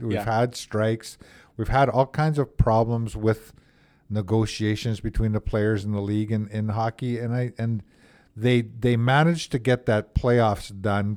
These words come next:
Speaker 1: pretty well there in the spring. And that kinda gave this indication that, you know, it's, it's co-,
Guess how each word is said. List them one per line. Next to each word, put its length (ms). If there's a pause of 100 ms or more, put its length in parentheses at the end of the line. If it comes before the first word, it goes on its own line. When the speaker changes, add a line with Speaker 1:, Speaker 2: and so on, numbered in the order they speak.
Speaker 1:
pretty 220
well 400
there 260
in 120
the 80
spring. 580
And 100
that 240 (500)
kinda 200
gave 260
this 460
indication 580
that, 140
you 120
know, 520
it's, 260
it's 220
co-, 320